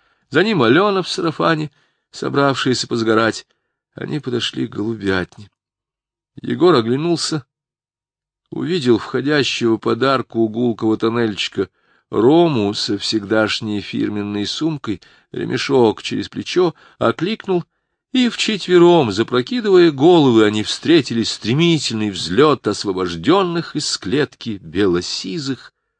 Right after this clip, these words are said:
лазоревых, розоватых птиц.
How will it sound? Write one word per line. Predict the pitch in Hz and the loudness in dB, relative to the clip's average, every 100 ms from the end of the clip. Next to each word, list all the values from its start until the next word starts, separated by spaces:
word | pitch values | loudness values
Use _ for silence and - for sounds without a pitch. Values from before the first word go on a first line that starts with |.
| _ _ - | _ _ -6
лазоревых, | 82 80 85 151 156 131 104 - - _ _ _ _ _ _ _ | -4 0 2 4 2 0 -4 -12 -20 _ _ _ _ _ _ _
розоватых | - 82 85 107 107 - | -6 -4 -2 -2 -6 -16
птиц. | - 110 110 - - | -16 -14 -14 -12 -14